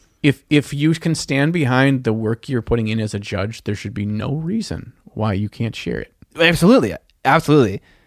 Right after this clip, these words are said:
Speaker 2: I, I just wanna give people the benefit of the doubt.
Speaker 1: Yeah.
Speaker 2: Maybe C B judges have a rubric. They just don't share it.
Speaker 1: Yeah.
Speaker 2: I doubt it, 'cause why wouldn't you just give that to the painter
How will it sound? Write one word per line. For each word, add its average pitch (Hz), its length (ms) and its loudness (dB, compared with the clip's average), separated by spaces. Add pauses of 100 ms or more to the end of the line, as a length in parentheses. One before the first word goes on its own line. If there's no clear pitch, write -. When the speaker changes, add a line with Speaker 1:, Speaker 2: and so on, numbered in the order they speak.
(340)
Speaker 2:
I, 143 160 4
I 175 100 6
just 165 100 0
wanna 147 180 4
give 117 120 -2
people 123 160 2
the 110 80 0
benefit 110 220 2
of 101 60 -6
the 95 60 -6
doubt. 90 340 -6 (200)
Speaker 1:
Yeah. 87 220 -4
Speaker 2:
Maybe 117 560 4
C - 320 -4
B 110 180 2
judges 101 380 0
have 104 640 -2
a 101 80 -2
rubric. 98 600 -4
They 101 120 -4
just 101 180 -4
don't 98 140 -6
share 87 320 -6
it. - 160 -10 (320)
Speaker 1:
Yeah. - 140 -6 (100)
Speaker 2:
I 120 80 -2
doubt 123 360 2
it, 302 160 0
'cause 123 160 -4
why 104 360 2
wouldn't 135 340 4
you 127 100 2
just 113 200 0
give 101 100 -4
that 117 140 0
to 117 80 -4
the 101 120 -4
painter 131 440 -2